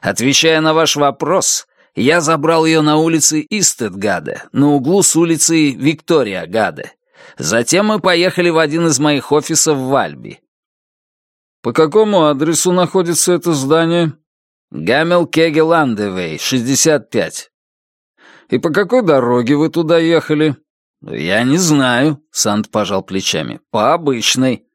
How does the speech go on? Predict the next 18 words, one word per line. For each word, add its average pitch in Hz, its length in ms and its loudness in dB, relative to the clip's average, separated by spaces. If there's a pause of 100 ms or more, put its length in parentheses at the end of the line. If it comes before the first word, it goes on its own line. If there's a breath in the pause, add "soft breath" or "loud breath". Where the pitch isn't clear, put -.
(760)
«К - 60 -10
югу 247 420 4
или 254 160 2
к - 60 -4
северу 117 440 2
от 104 120 0
западного 151 560 0
кладбища? 87 720 -2
Они 123 160 -2
примерно 208 480 2
одинаковы 160 600 -2
по 110 200 0
времени 180 400 0
с - 120 0
разницей 165 540 0
в 127 60 -4
две 151 240 2
минуты». 135 580 -2